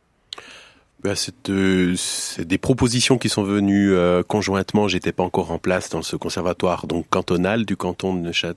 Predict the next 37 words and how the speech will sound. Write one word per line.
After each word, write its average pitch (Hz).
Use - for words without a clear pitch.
de 85
Neuchâtel, 87
euh, 85
avec 87
la 87
Fondation 87
Les 85
Perce-Neige. 101
Il 85
y 87
a 95
des 85
besoins 95
qui, 87
qui, 85
qui -
semblent 95
de 85
plus -
en 90
plus 85
pressants, -
de 101
plus 95
en 90
plus 85
aussi 82
définis, 87
de, 82
de, 73
d'enseigner 107
la 90
musique 90
à 82
toutes -
les 101
populations, 87